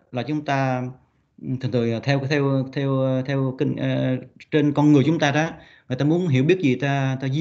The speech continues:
use cái head reason, articulate the thing để mà mình hiểu được.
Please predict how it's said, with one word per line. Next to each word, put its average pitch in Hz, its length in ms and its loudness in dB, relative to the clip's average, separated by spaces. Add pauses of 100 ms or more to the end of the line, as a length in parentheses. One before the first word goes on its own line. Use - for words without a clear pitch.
use 143 160 -2
cái 160 100 0
head 175 340 0 (380)
reason, 143 420 -2 (1160)
articulate 160 600 -6 (500)
the 113 140 -10
thing 131 240 0
để 127 80 -4
mà 120 160 -4
mình 104 160 -8
hiểu 107 240 -4
được. 107 360 -6